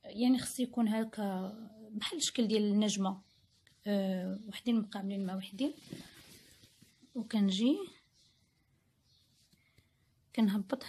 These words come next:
هنا البلاصه فين غتجيني بالضبط، وكنعاود نطلع هنايا في الوسط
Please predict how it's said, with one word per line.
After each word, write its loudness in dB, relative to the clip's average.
هنا 6
البلاصه 2
فين 2
غتجيني 2
بالضبط، -8
وكنعاود 2
نطلع 2
هنايا 2
في -8
الوسط -4